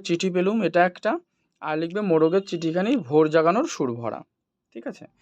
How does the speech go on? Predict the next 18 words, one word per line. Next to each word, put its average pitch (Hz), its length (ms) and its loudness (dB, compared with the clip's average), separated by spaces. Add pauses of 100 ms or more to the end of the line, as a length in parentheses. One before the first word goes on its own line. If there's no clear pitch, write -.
(260)
এর 208 120 2
আগেও 214 200 2
তোমাদেরকে 214 400 0
আমি 220 120 0
করিয়ে 175 280 4
দিয়েছিলাম 208 360 0
যে, 175 140 4 (1400)
আহ, 143 340 2 (400)
এই 170 120 2
যে 175 140 0
সেম 202 280 2 (420)
যে 151 100 -6 (440)
একটা 156 340 -2 (140)
বাক্যকে 170 440 0 (100)
ভেঙে 160 240 2
দুটো 156 220 -2
বাক্যে 170 340 2
করা, 185 220 2